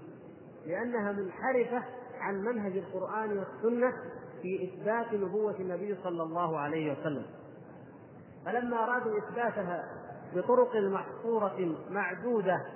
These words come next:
كما سنبين إن شاء الله بالتفصيل، كان ذلك مما أوهن وسهل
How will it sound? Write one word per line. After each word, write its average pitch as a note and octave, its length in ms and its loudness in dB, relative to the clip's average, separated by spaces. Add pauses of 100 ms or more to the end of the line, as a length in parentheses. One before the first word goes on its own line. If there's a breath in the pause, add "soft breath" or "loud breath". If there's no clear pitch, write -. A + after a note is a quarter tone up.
كما F#3+ 280 0
سنبين G3 520 2
إن F#3 120 0
شاء F3+ 180 2
الله F#3+ 200 2
بالتفصيل، G#3+ 720 -2 (540)
كان G#3 200 6
ذلك A3 760 4 (760)
مما G3+ 420 2 (180)
أوهن F#3 640 2 (540)
وسهل G3 1120 2